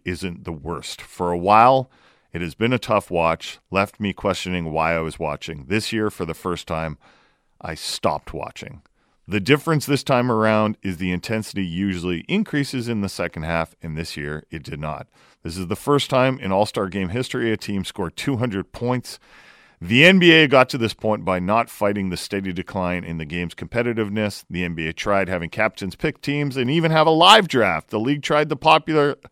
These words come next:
uh, Elam ending and target score used to great success in the C E B L.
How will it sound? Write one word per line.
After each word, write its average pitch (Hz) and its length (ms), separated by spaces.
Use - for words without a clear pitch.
uh, 113 220
Elam 180 420
ending 101 380
and 92 140
target 135 340
score 113 340
used 101 320
to 110 60
great 98 240
success 85 640
in 87 120
the 87 80
C - 180
E 90 220
B 80 240
L. 73 280